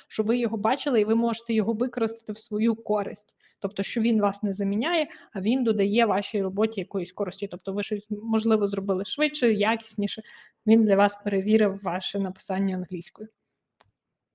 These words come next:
От. Наступне, що в нас є, це use case діаграма. В цій use case діаграмі я ось зобразила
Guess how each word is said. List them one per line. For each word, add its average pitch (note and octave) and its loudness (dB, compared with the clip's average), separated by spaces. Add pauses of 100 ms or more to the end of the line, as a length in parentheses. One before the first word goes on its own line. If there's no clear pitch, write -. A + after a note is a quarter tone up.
(260)
От. G#3+ -6 (420)
Наступне, D#4+ 4
що C#4 2
в C4+ 0
нас A#3+ 2
є, F4 2
це B3 2
use A#3 0
case A#3 4
діаграма. G#3 2 (440)
В - -20
цій E4 2
use D#4+ -2
case D4 4
діаграмі B3+ 4
я A#3+ 6
ось A#3+ 2
зобразила A3 2